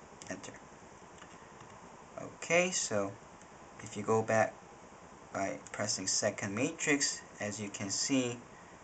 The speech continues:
you have matrix A and B ready. Okay, so how, what do we do? In the normal screen, we are going to calculate A inverse B.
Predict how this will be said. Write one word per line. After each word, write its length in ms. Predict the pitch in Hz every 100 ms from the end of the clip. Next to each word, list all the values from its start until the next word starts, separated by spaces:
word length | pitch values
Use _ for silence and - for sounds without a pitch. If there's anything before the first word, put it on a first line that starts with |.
| -
you 120 | 104
have 380 | 104 98 95 - -
matrix 460 | 107 104 101 - -
A 240 | 131 127 131
and 200 | 104 98
B 200 | 104 90
ready. 360 | 78 76 113 - - - - - - - - - - - - -
Okay, 200 | 131 135
so 160 | -
how, 160 | 139 - 143
what 180 | 170
do 60 | -
we 100 | 185
do? 280 | 180 131 107 - - - - - - - - - - -
In 120 | 151
the 80 | 156
normal 380 | 156 208 226 202
screen, 640 | - - - 185 139 131
we 100 | 131
are 100 | 135
going 260 | 135 135 131
to 360 | - 127 117 113 - - - -
calculate 420 | - 143 135 117 -
A 160 | 127 123
inverse 360 | 110 92 90
B. 200 | - 90